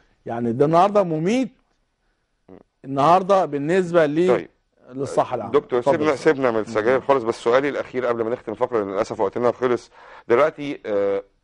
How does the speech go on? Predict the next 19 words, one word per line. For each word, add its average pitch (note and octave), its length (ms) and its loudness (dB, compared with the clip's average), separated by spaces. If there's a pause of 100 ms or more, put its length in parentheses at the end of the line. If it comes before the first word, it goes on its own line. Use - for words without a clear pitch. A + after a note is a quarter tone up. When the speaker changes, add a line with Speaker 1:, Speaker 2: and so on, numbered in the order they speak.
(140)
Speaker 2:
احنا C3 140 -6
كلنا C3 180 0
بنتكلم C3+ 360 -2
احنا C3 160 -4
عايزين A2+ 300 -4
ننمي B2 380 -2
الاقتصاد A#2 560 0
وننمي G#2+ 400 -4
الصناعات، G2 580 -4 (420)
ففي C3+ 180 0
هذا E3 220 6
الاطار C#3+ 380 2
طالب E3+ 440 2 (100)
اتحاد C3+ 320 -6
الصناعات A#2+ 440 -4
بتخفيض C3+ 640 -8 (420)
ضريبه A#2 360 2
المبيعات G#2+ 440 0
من، C3+ 180 -6